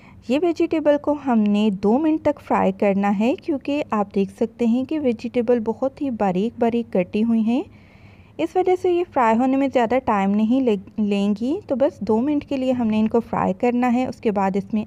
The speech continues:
आधा चाय का चम्मच नमक डालेंगे, आधा चाय का चम्मच फ्रेश कुटी हुई काली मिर्च डाल देंगे और इसमें हम वन टेबलस्पून सोया सॉस डाल देंगे।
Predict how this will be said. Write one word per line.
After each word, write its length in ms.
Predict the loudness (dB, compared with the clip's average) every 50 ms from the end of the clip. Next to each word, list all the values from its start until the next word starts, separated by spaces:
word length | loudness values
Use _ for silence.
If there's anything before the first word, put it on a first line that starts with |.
| -4 -2
आधा 220 | -2 0 0 -2
चाय 220 | -2 -2 -2 -4 -2
का 140 | -2 -4 -4
चम्मच 480 | -4 -2 -2 -2 0 -2 -2 -4 -6 -4
नमक 260 | -2 -2 0 -2 -2 -2 0
डालेंगे, 580 | 0 0 0 0 0 -2 -2 -2 -2 -2 -2 -4 -8 -16 -20 -20 -20 -20 -20 -20 -20 -20 -20 -12 -4 -2
आधा 220 | 0 2 2 2 0
चाय 220 | 2 2 2 2
का 160 | 2 2 -2
चम्मच 560 | 0 0 0 2 2 4 2 2 0 -2 -6 -20 -10 -2
फ्रेश 380 | 2 4 4 4 2 0 -6 -8 -4
कुटी 300 | -2 -2 -2 0 -2 -2
हुई 260 | 0 2 0 0 0
काली 440 | -2 -4 -4 -2 -2 0 0 0 2
मिर्च 300 | 2 2 2 0 -2 -4 -4
डाल 280 | -2 0 2 2 0
देंगे 500 | 0 0 0 0 2 2 0 0 0 -2 -4 -8 -16 -20 -20 -20 -14 -4 0
और 200 | 2 2 2 2 0
इसमें 420 | -2 -2 -2 0 0 0 2 0
हम 480 | 0 0 0 2 2 2 2 0 -2 -6 -10 -6
वन 260 | -2 0 0 0 0 0
टेबलस्पून 920 | 0 2 2 2 2 0 0 -2 -2 -4 -6 -2 0 2 2 2 0 -2
सोया 440 | -4 -6 -4 -2 0 2 2 0
सॉस 360 | -2 -2 -4 -4 -4 -4 -4 -6
डाल 240 | -4 -4 -4 -4 -4
देंगे। 480 | -4 -4 -4 -2 -2 -4 -4 -4 -6